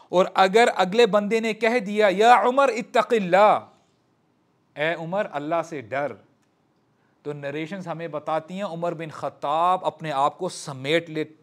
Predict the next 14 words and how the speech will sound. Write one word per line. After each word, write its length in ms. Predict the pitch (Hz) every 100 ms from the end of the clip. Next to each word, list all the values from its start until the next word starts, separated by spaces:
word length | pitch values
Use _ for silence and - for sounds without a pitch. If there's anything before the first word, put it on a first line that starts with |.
| _
समेट 460 | - 156 160 190 190
लेते। 360 | 131 - 104 - _ _ _ _ _ _ _ _ _
सिमट 460 | - - 175 196
जाते। 400 | 135 117 - 95 _ _ _ _ _ _ _ _ _ _ _ _
सुभान 920 | 113 - - 131 147 156 143 120 107
अल्लाह, 560 | 92 92 110 95 _ _ _ _ _ _ _ _ _ _ _ _ _ -
हम 140 | 123
में 120 | 165 170
से 140 | 170
कौन 340 | 165 151 170
है 360 | 143 110 101 _ _ _ _ _ _ _ _
जो 180 | 117 139
इस 240 | 147 -
कैटे-, 440 | 143 139 131 127